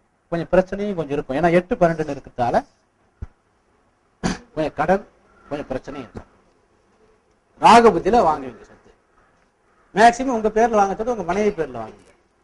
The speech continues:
ஏன்னா உங்க ஜாதகத்துல நாலாவது வீடு மூணு, அஞ்சு, மூணு, பதினொன்னு, அஞ்சுங்கிறதால எந்த பொருள் வாங்கினாலும் அது வித்துற அமைப்பு தான் அதிகமா இருக்கு.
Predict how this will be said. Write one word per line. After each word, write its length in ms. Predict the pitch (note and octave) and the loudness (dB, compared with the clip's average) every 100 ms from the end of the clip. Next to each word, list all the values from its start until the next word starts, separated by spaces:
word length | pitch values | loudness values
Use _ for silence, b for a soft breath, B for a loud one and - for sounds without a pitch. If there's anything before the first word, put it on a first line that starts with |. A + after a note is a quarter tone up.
| _ _ _ _ _ _ _ _ - | _ _ _ _ _ _ _ _ -4
ஏன்னா 120 | F#3 | -2
உங்க 200 | E3+ D#3 | -2 -2
ஜாதகத்துல 460 | D3+ F#3+ G#3 G3 D#3 | 0 2 0 -2 -8
நாலாவது 400 | E3+ G3+ G3 E3+ | -4 -2 -2 -2
வீடு 140 | E3 | -6
மூணு, 220 | E3+ A#3 G#3+ | -4 0 2
அஞ்சு, 280 | E3+ E3+ | 2 -2
மூணு, 280 | E3 G#3 A3+ - | -4 -2 0 2
பதினொன்னு, 340 | F#3 F#3 E3 | 2 2 0
அஞ்சுங்கிறதால 580 | D#3+ E3+ D#3 B2 B2+ F#3 - - _ _ _ _ _ | -2 -6 -8 -4 0 0 -2 -8 _ _ _ _ _
எந்த 260 | D3+ F#3 A3+ | 0 2 0
பொருள் 260 | G3+ F#3 E3+ | 0 2 4
வாங்கினாலும் 280 | E3+ G#3 | 4 2
அது 120 | F3 D3+ | 0 -2
வித்துற 280 | F#3 B3+ G#3 | -4 0 2
அமைப்பு 320 | D3 C#3+ - | 0 -4 -6
தான் 100 | D#3 | -4
அதிகமா 300 | B2 A#2+ A2+ | -4 -10 -14
இருக்கு. 200 | G#2 | -14